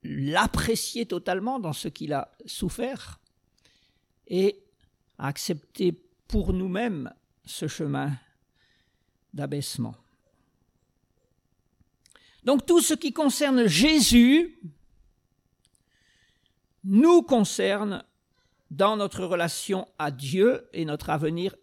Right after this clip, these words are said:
éternel. À cause qu'il a été abaissé au-dessous des anges et qu'il a souffert, ces souffrances ont changé notre relation avec Dieu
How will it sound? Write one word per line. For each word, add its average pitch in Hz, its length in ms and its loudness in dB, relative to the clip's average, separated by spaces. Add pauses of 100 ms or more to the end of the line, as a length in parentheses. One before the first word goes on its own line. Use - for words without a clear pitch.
(100)
éternel. 165 640 -2 (1800)
À 185 120 -4
cause 311 560 2
qu'il 220 200 -6
a 180 100 0
été 233 300 -2
abaissé 208 500 -2
au-dessous 233 540 -4
des 190 240 -4
anges 233 240 -2
et 180 60 -4
qu'il 175 200 -8
a 190 100 2
souffert, 185 880 -4 (2250)
ces - 480 -2
souffrances 247 800 2
ont 190 100 -2
changé 226 760 2
notre 190 300 -2
relation 185 840 -2 (580)
avec 190 360 -2
Dieu 165 420 -6